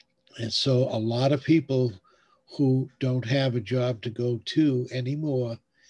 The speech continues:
will be starting home-based businesses. We're one of the only companies on the planet that deals with home-based businesses, such as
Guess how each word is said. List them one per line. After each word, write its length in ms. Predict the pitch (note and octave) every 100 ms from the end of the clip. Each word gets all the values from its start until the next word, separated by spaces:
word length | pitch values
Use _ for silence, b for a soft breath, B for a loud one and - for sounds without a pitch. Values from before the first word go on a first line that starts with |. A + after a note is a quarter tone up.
| b b -
will 360 | A#2+ B2+ D3
be 180 | C#3 C#3+
starting 520 | C3 C#3+ B2+ A#2+ A#2+
home-based 720 | G#2+ B2+ B2 A2+ A2+ A2+ - C3
businesses. 760 | B2+ G#2+ A2 - - - - _ B B B B -
We're 240 | A2+ C3+
one 180 | C3+ C#3
of 80 | A#2+
the 120 | B2
only 280 | C3 C#3 C3+
companies 580 | C#3 C#3+ C3 A#2 A2+ B2+
on 180 | A#2+
the 80 | A2+
planet 500 | - D#3 D3+ A2+ A2 _ B B B -
that 200 | A2+ -
deals 560 | D#3+ D#3 C3 A#2+ -
with 160 | A#2 A2
home-based 680 | C3 B2+ A#2+ A#2 A2+ A2 -
businesses, 720 | C#3 A#2 G#2+ G2 - - - _ b b b
such 480 | - - C3+ B2+ -
as 540 | B2 B2 A#2+ G#2+ -